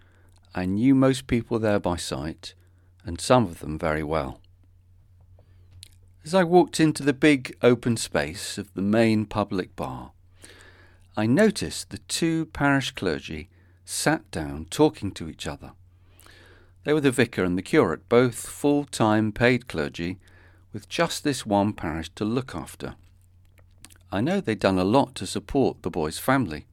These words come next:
Both of them quite friendly, I thought outgoing characters,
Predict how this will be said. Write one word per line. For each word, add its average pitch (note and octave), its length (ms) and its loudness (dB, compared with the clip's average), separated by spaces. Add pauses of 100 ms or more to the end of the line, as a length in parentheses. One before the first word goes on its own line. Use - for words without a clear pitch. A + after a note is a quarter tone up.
(720)
Both D#3 300 0
of F2+ 80 -10
them D#2 160 -4
quite C#3+ 340 0
friendly, G2+ 600 0
I F2 160 -6
thought A2 420 -4
outgoing G#2+ 520 0
characters, G2+ 680 -4